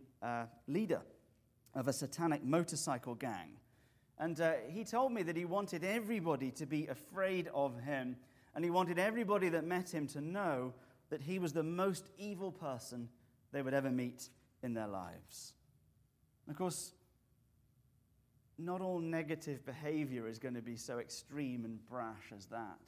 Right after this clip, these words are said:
You're unlikely to meet very many people like that. There was a partner in my law firm who looked very different to the motorcyclist,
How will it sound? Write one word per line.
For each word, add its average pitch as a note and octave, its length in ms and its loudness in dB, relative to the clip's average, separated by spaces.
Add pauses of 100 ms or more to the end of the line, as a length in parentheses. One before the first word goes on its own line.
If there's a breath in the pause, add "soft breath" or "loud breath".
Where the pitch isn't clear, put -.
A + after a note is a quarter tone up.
(120)
You're A#2+ 160 -8
unlikely C#3+ 640 -2
to B2+ 200 -14
meet B2+ 380 -4
very A#2+ 320 -4
many A#2 240 -4
people A2+ 320 -12
like B2 360 -6
that. - 500 -16 (1500)
There D3+ 80 -4
was D3 80 0
a D#3+ 40 2
partner E3+ 640 -2 (560)
in E3 160 0
my D#3 160 2
law D3+ 240 2
firm G#2+ 340 -10 (760)
who D#3+ 80 2
looked F#3 440 4
very F3+ 360 2
different - 500 -2 (320)
to - 80 -6
the C3+ 80 0
motorcyclist, C3 1000 -2